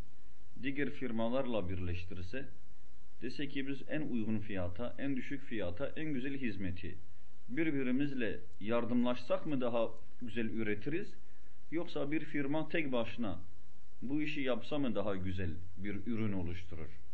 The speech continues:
Kendi aralarında yardımlaşsalar daha güzel oluşturabilirler. Fakat hani insanlar kendi kar paylarını sınırlama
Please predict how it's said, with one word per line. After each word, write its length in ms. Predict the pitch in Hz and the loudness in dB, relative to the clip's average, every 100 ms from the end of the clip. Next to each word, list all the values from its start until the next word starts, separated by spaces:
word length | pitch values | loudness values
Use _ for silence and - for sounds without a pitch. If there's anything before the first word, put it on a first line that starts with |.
| - - - - - - | 0 0 0 0 0 0
Kendi 280 | - 143 143 | 0 0 0
aralarında 540 | 127 110 101 95 95 95 | 0 0 0 0 0 0
yardımlaşsalar 840 | 117 135 107 87 85 - 135 131 | 0 0 0 0 0 0 -2 -2
daha 120 | 170 | -2
güzel 260 | 170 160 127 | -2 -2 0
oluşturabilirler. 1040 | 95 85 - 82 85 80 80 78 76 - - - - - - - - - | 0 -2 -2 -2 -2 -2 -2 -2 -2 -2 -2 -2 -2 -2 -2 -2 0 -2
Fakat 340 | - 156 156 - - - - - | 0 0 0 0 0 0 -2 0
hani 180 | 123 127 | 0 0
insanlar 600 | 110 113 117 117 135 123 - - - - - | 0 0 0 0 0 0 0 0 0 0 0
kendi 480 | 123 117 135 131 | 0 0 0 0
kar 320 | - - 147 127 - - | 0 2 2 2 0 0
paylarını 580 | 120 107 104 98 98 90 - - - - - | 0 2 2 0 0 0 0 0 0 0 0
sınırlama 880 | - - 123 117 110 120 139 139 - | 0 2 2 2 0 2 2 2 0